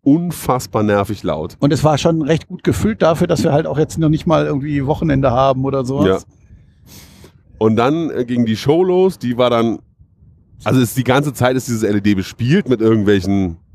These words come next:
Speaker 2: Irgendwelche Animationen.
Speaker 1: Weltraumgeschichten, also irgendwie Sterne oder irgendwas oder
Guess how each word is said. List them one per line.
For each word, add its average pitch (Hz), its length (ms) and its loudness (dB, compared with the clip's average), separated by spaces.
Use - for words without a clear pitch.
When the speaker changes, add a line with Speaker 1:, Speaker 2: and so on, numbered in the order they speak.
Speaker 2:
Irgendwelche 110 320 -2
Animationen. 95 500 0
Speaker 1:
Weltraumgeschichten, 104 1000 0
also 107 160 2
irgendwie 101 360 0
Sterne 98 480 0
oder 95 180 0
irgendwas 101 320 2
oder 95 280 -2